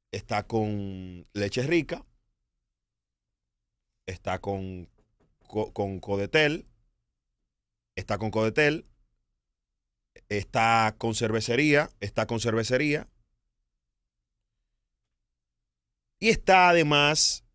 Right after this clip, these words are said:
eh, con otras, otras compañías importantes, con trescientos sesenta, entre otros. Sigo. Mortal ciento cuatro punto nueve.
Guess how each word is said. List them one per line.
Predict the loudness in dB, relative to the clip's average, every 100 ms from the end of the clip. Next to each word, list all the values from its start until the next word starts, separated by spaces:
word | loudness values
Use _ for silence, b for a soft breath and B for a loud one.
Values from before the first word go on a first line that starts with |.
| _ _ _ -6
eh, | -2 0 0 0 -4 -8 -12 -16 _ _ _ _ _ _ _ _
con | 0 2
otras, | 2 2 4 4 4 0 -2
otras | -2 -2 -4
compañías | -2 0 0 -2 -2
importantes, | -4 -2 -4 -2 -4 -4 -4 -8 -10
con | -14 -10
trescientos | -6 -6 -4
sesenta, | 0 2 2 2 2 2 -4 _ -6
entre | -6 -6 -8
otros. | -12 -20 _ _ _ _ _ _ _ _ _ _ _ _ _ _ _ _ _ _ _ _ _ _ _ _
Sigo. | -8 -2 2 4 4 -2 -10 _ _ _ _ _ _ _ _ _ _ _ _ _ _ -2
Mortal | 0 2 4 2
ciento | 2 0 0 0
cuatro | 2 2 0 -4
punto | -4 -4 -6
nueve. | -8 -12 -20